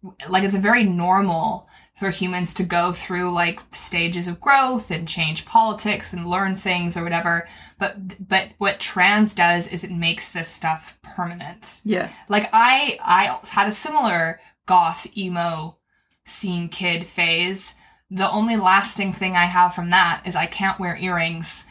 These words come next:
Speaker 1: 'cause I had stretched earlobes, and now earrings I can just pull right through the back.
Speaker 2: Right.
Speaker 1: Like, I don't have,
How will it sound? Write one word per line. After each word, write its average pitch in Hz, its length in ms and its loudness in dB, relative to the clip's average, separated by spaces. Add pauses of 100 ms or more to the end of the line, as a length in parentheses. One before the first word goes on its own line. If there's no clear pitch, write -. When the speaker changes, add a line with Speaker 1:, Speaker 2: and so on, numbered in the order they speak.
(160)
Speaker 1:
'cause 180 160 -2
I 175 180 4
had 175 540 2 (120)
stretched - 680 0
earlobes, 185 840 -2
and 180 140 -4
now 156 300 2
earrings 175 420 -4
I - 80 2
can 180 180 -4
just - 380 -2
pull 180 320 -8
right 175 260 0
through 175 280 -4
the 180 80 -6
back. 147 480 0
Speaker 2:
Right. 220 320 2
Speaker 1:
Like, 220 100 2
I 190 100 4
don't 180 280 0
have, 180 360 2